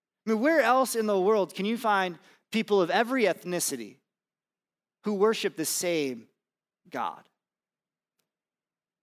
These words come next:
Where else in the world can you find men and women devoting their lives to the same cause? Wh-, where else in the world can you find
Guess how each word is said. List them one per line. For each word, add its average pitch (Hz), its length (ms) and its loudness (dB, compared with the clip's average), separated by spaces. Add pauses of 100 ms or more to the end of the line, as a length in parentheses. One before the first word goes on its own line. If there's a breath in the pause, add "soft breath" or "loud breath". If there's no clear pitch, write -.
Where 285 200 6
else 277 260 2
in 254 60 -4
the 214 120 2
world 185 320 2
can 196 120 -6
you 208 100 -2
find 180 360 -2
men 226 180 0
and 214 140 -2
women 190 260 -2
devoting 175 400 -2
their 165 120 -2
lives 143 420 -2
to 147 80 -14
the 135 100 -8
same 147 420 -8
cause? - 560 -12 (200 loud breath)
Wh-, 247 200 0
where 311 220 4
else 285 260 2
in 233 60 -4
the 208 80 0
world 196 340 0
can 185 160 -4
you 214 160 -4
find 165 380 -2